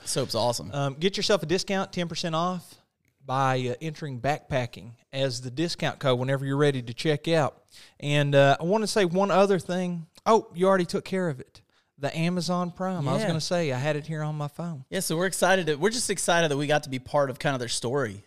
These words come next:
Speaker 1: And, uh, it's just a cool company. And honestly, tonight, as part of the show,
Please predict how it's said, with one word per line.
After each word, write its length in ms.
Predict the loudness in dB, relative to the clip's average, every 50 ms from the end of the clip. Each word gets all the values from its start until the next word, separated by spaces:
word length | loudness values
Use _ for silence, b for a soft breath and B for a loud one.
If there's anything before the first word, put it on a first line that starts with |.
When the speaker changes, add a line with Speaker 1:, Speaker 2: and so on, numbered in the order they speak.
| _ _ -10
Speaker 1:
And, 400 | -8 -6 -4 -4 -4 -4 -4 -4 -4
uh, 280 | -4 -4 -4 -6 -8 -10 _ _ _ -10
it's 140 | -4 -2
just 160 | 0 0 2 2
a 40 |
cool 200 | 2 4 4 4
company. 520 | 4 4 2 2 2 0 0 0 -2 -6 -8 b b b b b b b b
And 340 | -2 2 2 2 2 2 0 -4 _
honestly, 380 | -2 0 2 2 2 0 -2 -4
tonight, 460 | -6 -4 -4 -2 0 0 0 -2 -4 -10 _ _ _ _ _ _ _ _ _ _ _ -2
as 180 | -2 0 0 -2
part 280 | -2 2 4 4 6
of 40 | 4
the 60 | 2
show, 420 | 2 2 4 4 4 4 0 -2